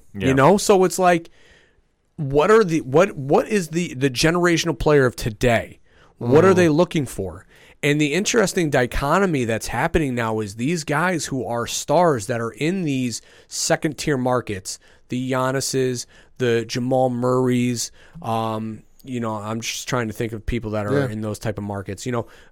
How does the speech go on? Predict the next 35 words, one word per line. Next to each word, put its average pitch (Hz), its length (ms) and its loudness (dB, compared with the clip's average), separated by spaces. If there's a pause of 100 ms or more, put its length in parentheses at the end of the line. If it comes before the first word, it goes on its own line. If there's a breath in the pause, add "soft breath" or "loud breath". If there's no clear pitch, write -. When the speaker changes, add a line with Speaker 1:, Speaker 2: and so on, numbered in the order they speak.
Speaker 2:
uh, 107 360 -2 (160)
uh, 107 220 -2
Damian 131 500 0
Lillard, 143 560 4
you 131 120 0
know, 131 200 2
Speaker 3:
Oh, - 20 4
yeah. 180 180 4
Speaker 2:
in 151 60 -4
Portland. 143 460 4 (240 loud breath)
You 131 80 2
Speaker 3:
Yeah. 151 60 4
Speaker 2:
know, 139 260 2
the, - 460 -2 (120)
the 131 240 -4
interesting 208 680 -2
thing 202 320 -4
that 131 260 -8
we 123 160 0
are 120 80 0
finding 147 500 -4
right 113 220 -4
now 120 160 -4
in 120 80 -4
the 113 140 -4
N 113 80 -6
B 113 140 -2
A 160 60 0
is 135 240 -4
these 147 240 -6
guys 160 440 -4
are 123 100 -6
willing 135 460 -4
to 120 120 -10
sign 120 800 -4